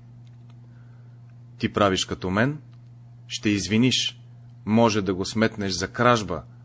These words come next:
но трябва ми. Не искаш да ми го дадеш, ще си го взема на сила или открадна. Казах, митарят има лице възвалчесто, вежди дебели, брада отдолу широка.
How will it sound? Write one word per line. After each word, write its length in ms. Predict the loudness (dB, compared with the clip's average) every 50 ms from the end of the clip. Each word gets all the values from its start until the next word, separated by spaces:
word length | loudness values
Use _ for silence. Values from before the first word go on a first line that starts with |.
| -18 -12 -10
но 100 | -8 -6
трябва 440 | -2 2 4 4 4 2 0 -6 -10
ми. 180 | -10 -12 -16 -18 -20 -20 -20 -20 -20 -20 -20 -20 -20 -20 -20 -20 -20 -20 -20 -20 -20 -20 -20 -20 -20 -20 -20 -20 -20 -12 -8
Не 140 | -4 0 2
искаш 380 | 2 2 2 0 -2 -2 -2
да 100 | -2 -2
ми 100 | -2 -2
го 120 | -2 -4 -4
дадеш, 600 | -2 -2 0 0 0 0 -2 -4 -6 -8 -12 -20 -20 -20 -20 -20 -20 -20 -20 -20 -20 -20 -20 -20 -20 -20 -20 -20 -20 -20 -20 -16
ще 260 | -16 -10 -8 -6 -4
си 140 | -2 -2 -2
го 120 | -2 -4
взема 340 | -2 0 0 2 2 2 0
на 100 | 0 -2
сила 440 | -2 -2 0 0 2 2 0 0 -2 -2
или 160 | -2 0 0
открадна. 580 | 0 -2 -2 -2 0 0 0 0 -2 -6 -10 -14 -18 -20 -20 -20 -20 -20 -20 -20 -20 -20 -20 -20 -20 -20 -20 -20 -20 -20 -6
Казах, 500 | -2 -2 0 0 -2 -4 -10 -12 -16 -20 -20 -20 -20 -20 -20 -20 -20 -20 -20 -20 -20 -20 -20 -12 -8
митарят 540 | -8 -6 -2 0 2 2 2 0 -4 -6 -6 -4
има 240 | -2 -2 0 -2
лице 320 | -2 -4 -4 -4 -2 -2 -2
възвалчесто, 1000 | -2 -2 -2 -2 -2 -2 0 2 2 0 0 -4 -6 -8 -10 -10 -12 -14 -14 -14 -18 -18 -14
вежди 420 | -8 -4 -2 -2 0 0 -2 -2
дебели, 540 | 0 0 0 2 2 2 0 0 -2 -6 -10 -16 -20 -20 -20 -20 -20 -20 -20 -20 -20 -20 -20 -20 -20 -12
брада 480 | -8 -4 -4 -2 0 0 0 0 -2 -4
отдолу 500 | -6 -8 -8 -4 -2 0 2 2 0 0
широка. 560 | -2 -4 -2 2 2 2 2 2 -2 -8 -14